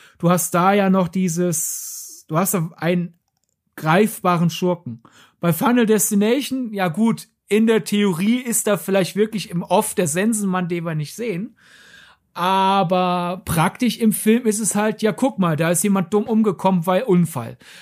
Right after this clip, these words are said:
Also hast du dieses antagonistische Element nicht, also bist du stärker halt bei diesem, okay, Figur macht etwas, Aufbau, ich weiß, es wird schlecht ausgehen, ich weiß, es wird schlecht ausgehen, aber wie wird es schlecht ausgehen?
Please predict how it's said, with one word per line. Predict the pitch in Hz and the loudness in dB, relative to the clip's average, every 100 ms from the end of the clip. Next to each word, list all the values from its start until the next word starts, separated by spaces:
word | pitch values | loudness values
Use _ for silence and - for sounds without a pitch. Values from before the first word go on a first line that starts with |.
| - _ | -20 _
Also | 175 185 202 208 196 - _ _ - - _ _ _ - | -2 0 0 0 -2 -6 _ _ -20 -20 _ _ _ -8
hast | 175 240 254 | 0 0 0
du | 220 | -2
dieses | 196 202 185 | -4 -4 -6
antagonistische | 185 202 214 185 196 240 254 202 196 | 0 2 2 4 2 2 -2 -2 0
Element | 180 175 208 226 | 0 0 -2 -4
nicht, | 214 165 | -6 -4
also | 185 180 | -4 -4
bist | 202 - | -4 -4
du | 175 | -6
stärker | - 170 185 190 196 175 | -6 0 0 0 0 0
halt | 180 180 | 2 0
bei | 175 175 | 0 0
diesem, | 170 170 175 175 180 - - | 0 -4 -2 -4 -6 -8 -2
okay, | 196 196 180 170 - _ _ _ _ - | 0 2 0 0 -8 _ _ _ _ -10
Figur | - 165 196 214 | -2 0 4 4
macht | 180 190 214 - | 6 4 2 -2
etwas, | 220 220 214 220 - - | -8 -4 -2 -2 -4 0
Aufbau, | 175 220 - 170 175 | 2 2 2 0 0
ich | 156 | -2
weiß, | 175 214 220 | 0 2 0
es | 160 | -2
wird | 160 - | -6 -2
schlecht | 147 160 | -4 -2
ausgehen, | 151 - 156 | -4 -2 -4
ich | 151 | -2
weiß, | 165 220 196 | -2 -2 -4
es | 151 | -6
wird | 156 | -4
schlecht | 156 135 | -6 -4
ausgehen, | 143 135 165 156 | -4 -4 -4 0
aber | 156 143 | 0 2
wie | 269 214 | 0 0
wird | 165 | -4
es | 143 | -4
schlecht | 151 143 160 | -4 -4 -4
ausgehen? | 147 - | -6 -8